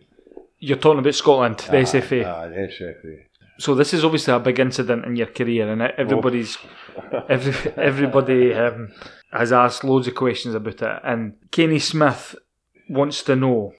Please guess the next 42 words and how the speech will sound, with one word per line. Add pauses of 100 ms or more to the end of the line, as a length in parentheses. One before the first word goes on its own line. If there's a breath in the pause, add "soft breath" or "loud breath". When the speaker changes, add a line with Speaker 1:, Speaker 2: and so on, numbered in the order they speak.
(160)
Speaker 1:
Do
you
think
in
this
day
and
age (100)
you
could
have
sued
the (180)
S
F
A
for
millions (100)
after
the
way
you
were (200)
threw
under
the
bus? (280)
Speaker 2:
Probably
could
have
sued
them
for
no,
no
letting
me
appeal, (140)
'cause
every
person's
allowed